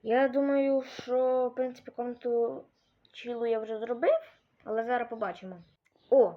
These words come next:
добрий день! Добрий день.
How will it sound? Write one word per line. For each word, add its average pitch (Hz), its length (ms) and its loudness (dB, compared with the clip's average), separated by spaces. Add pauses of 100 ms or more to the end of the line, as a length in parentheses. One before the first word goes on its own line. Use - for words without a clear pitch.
(400)
добрий 277 300 -2
день! 233 360 0 (880)
Добрий 214 640 -2
день. 170 380 -10